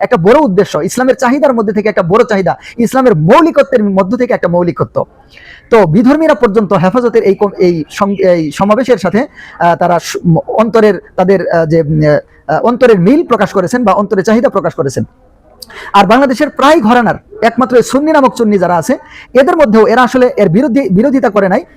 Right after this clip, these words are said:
এরাও মূলত, আহ, মানে চেয়েছে যে এটা হোক, কিন্তু মানে এর বিরোধিতা করে নাই। কিন্তু দেখেন,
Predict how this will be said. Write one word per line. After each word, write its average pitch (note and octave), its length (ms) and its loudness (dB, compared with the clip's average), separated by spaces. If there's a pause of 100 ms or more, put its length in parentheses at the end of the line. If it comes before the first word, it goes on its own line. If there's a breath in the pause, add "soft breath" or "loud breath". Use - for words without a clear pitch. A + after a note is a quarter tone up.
(280 loud breath)
এরাও D#4+ 240 2
মূলত, B3+ 280 2
আহ, E3+ 680 -2
মানে E3+ 240 0
চেয়েছে A#3 400 2 (160)
যে F#3 160 2
এটা F#3 140 0
হোক, F3+ 320 0 (300)
কিন্তু G3 240 0
মানে G#3 160 0
এর G3+ 120 0
বিরোধিতা A#3 380 0
করে E3+ 160 -4
নাই। C#3 120 -6 (280)
কিন্তু B3+ 180 -2
দেখেন, F#3 300 -2